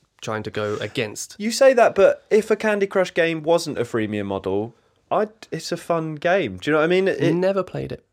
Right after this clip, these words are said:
Speaker 2: it's just a puzzle game.
Speaker 1: I'm
Speaker 2: It, that's all it
Speaker 1: scared I'll
Speaker 2: is.
Speaker 1: get addicted.
Speaker 2: You will.
Speaker 1: Yeah.
Speaker 2: It's a good game.
Speaker 1: <laughs>
Speaker 2: But,
Speaker 1: Um,
Speaker 2: but, but, okay, so the, the, so the Apple thing will be a monthly subscription, and
Speaker 1: Yeah.
Speaker 2: then S-, Stadia could be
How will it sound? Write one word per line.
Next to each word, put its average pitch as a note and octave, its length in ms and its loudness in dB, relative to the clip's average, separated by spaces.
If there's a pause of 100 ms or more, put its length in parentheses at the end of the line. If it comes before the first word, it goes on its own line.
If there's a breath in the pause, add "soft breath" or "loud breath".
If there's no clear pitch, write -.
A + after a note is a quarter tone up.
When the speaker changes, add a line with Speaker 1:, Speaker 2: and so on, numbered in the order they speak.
Speaker 2:
it's F3 160 -6
just - 300 -2
a G2+ 80 -2
puzzle C#3 420 -2
game. D#2 380 -8 (160)
Speaker 1:
I'm C3 80 -2
Speaker 2:
It, D3 80 0
that's D#3+ 240 0
all E3+ 60 4
it D#3 80 4
Speaker 1:
scared A#2+ 180 4
I'll B2 120 2
Speaker 2:
is. A#2+ 60 -4
Speaker 1:
get A#2+ 140 -2
addicted. - 480 -8 (400)
Speaker 2:
You C3+ 220 -10
will. D#3+ 480 2
Speaker 1:
Yeah. D3 280 0
Speaker 2:
It's C3 160 -8
a C3+ 60 2
good D3 340 0
game. C3+ 440 2 (400 loud breath)
Speaker 1:
<laughs> - 0 - (920 loud breath)
Speaker 2:
But, F3 120 4
Speaker 1:
Um, G3+ 180 4 (160)
Speaker 2:
but, G#3 220 4
but, G#3 200 6
okay, F#3 260 4
so C#3 180 4
the, C#3+ 280 2
the, C#3 400 4 (200 soft breath)
so - 140 -6
the F3+ 100 4
Apple F3 220 0
thing D#3+ 240 -2
will C#3 120 2
be C3 140 4
a B2 60 4
monthly A#2 340 -4
subscription, G2+ 760 -10 (420 loud breath)
and A#2+ 120 -2
Speaker 1:
Yeah. B2 120 2
Speaker 2:
then A#2+ 340 -4 (160)
S-, - 220 -8
Stadia B2+ 720 2
could - 360 -4
be A2+ 520 0